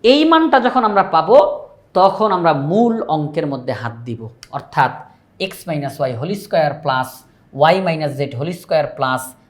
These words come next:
z minus x whole square-এর মান তখন আমরা বের করতে যাব।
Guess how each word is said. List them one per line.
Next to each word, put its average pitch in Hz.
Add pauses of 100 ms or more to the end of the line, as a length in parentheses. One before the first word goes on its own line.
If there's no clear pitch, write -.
(200)
z 135
minus 160
x 135
whole 131
square-এর 131
মান 151 (320)
তখন 220
আমরা 156
বের 127
করতে 120
যাব। 110